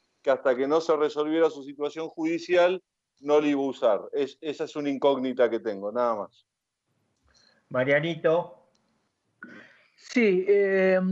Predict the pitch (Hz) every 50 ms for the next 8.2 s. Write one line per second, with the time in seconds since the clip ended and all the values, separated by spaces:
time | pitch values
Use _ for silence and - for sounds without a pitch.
0 | 180 - - - 214 214 214 220 226 220 - 285 254 226 254 208 233 240 240 254
1 | 262 269 285 294 277 254 226 185 170 180 185 170 165 185 180 170 202 214 208 208
2 | 208 208 202 - - 233 233 226 214 214 _ _ 185 180 175 170 170 170 165 165
3 | 160 160 160 156 156 156 156 156 151 151 156 160 165 - 160 165 165 - 180 185
4 | 202 202 202 - - 190 180 180 175 170 170 165 165 160 160 156 - _ _ _
5 | _ _ _ - - 185 208 220 214 214 202 202 196 160 - _ _ _ _ _
6 | - 190 196 196 196 185 180 180 175 - - 170 165 _ _ 180 160 160 175 165
7 | - - 214 202 202 208 208 196 185 175 - 180 180 185 - 233 202 180 170 -
8 | 180 170 180